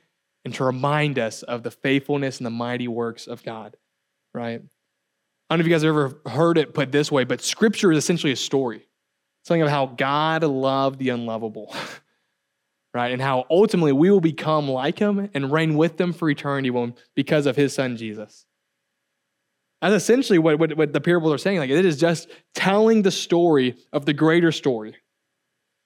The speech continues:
And so when Matthew ends with this, he's essentially calling us to respond to this, right? Where's your place in this story?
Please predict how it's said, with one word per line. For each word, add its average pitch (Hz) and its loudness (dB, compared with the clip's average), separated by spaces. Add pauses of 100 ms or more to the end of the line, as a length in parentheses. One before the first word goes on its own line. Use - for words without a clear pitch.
(1080)
And 156 -2
so 156 4
when 151 2
Matthew 175 0
ends 160 0
with 139 -2
this, 113 -10
he's 151 -6
essentially 185 0
calling 165 0
us 143 -2
to - -4
respond 156 -4
to - -16
this, - -18 (1000)
right? 131 -6 (640)
Where's 170 2
your 196 4
place 139 0
in 131 -2
this 131 -2
story? 139 -4